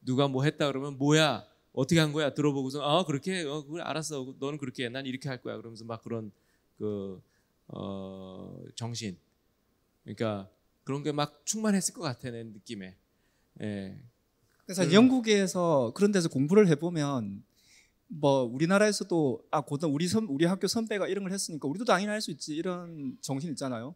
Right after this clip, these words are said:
Speaker 2: 근데 그 학교에 가보면 뭐 뉴턴이 자기 선배고 뭐 그 외에 이런 사람이 있다 보니까 그 뭐 이 괴델이나 이런 사람이 했던 업적을 보고 중독되지 않죠. "이거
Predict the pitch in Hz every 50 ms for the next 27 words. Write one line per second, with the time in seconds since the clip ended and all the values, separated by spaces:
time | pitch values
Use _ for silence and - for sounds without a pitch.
0 | _ _ _ _ _ - - _ - 226 226 233 220 - 226 - 285 - - 294
1 | 285 277 262 254 233 208 170 160 143 151 202 202 185 185 185 170 143 120 113 -
2 | - 165 160 151 135 120 123 151 175 - - 254 247 247 233 226 233 214 180 190
3 | 180 180 190 190 190 180 160 - 185 190 196 190 170 151 156 180 214 233 240 _
4 | _ _ _ _ _ _ _ - 202 190 - - 170 180 196 220 226 208 233 240
5 | 240 240 233 220 196 - 185 208 214 208 202 - 214 196 190 185 160 135 - -
6 | 156 147 123 104 104 104 - _ _ _ _ - - _ _ _ _ _ _ _
7 | _ _ - - 170 165 165 165 156 143 139 151 151 143 143 139 135 127 117 -
8 | - _ _ 156 143 - 147 139 180 202 233 240 226 208 214 220 226 226 220 196
9 | 175 175 170 170 160 156 165 175 170 156 131 107 101 107 - - - 233 220 -
10 | 220 190 190 214 - - 240 214 185 185 175 156 - 165 175 226 220 262 254 214
11 | 208 190 185 - 156 127 - 190 - 262 254 185